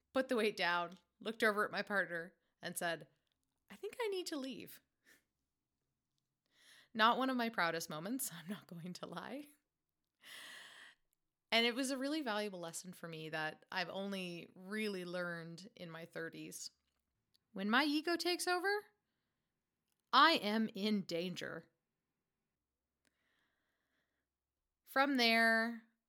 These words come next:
I kept lifting. I kept getting injured. I would lift. I would injure. I would rest. I would repeat.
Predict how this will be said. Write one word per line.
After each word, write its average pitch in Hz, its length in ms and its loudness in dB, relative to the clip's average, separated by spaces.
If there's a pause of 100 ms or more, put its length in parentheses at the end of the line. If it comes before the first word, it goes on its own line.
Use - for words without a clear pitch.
(480)
I 190 160 2
kept 233 300 -2
lifting. 202 640 -2 (200)
I 185 40 -10
kept - 300 -8
getting 202 220 -4
injured. 160 460 -6 (1080)
I 156 100 -18
would 165 160 -10
lift. 254 520 -2 (420)
I 269 100 2
would 262 140 0
injure. 180 480 -6 (300)
I 196 80 2
would 190 120 -6
rest. 165 480 -2 (140)
I 190 80 0
would 180 160 -8
repeat. - 540 -18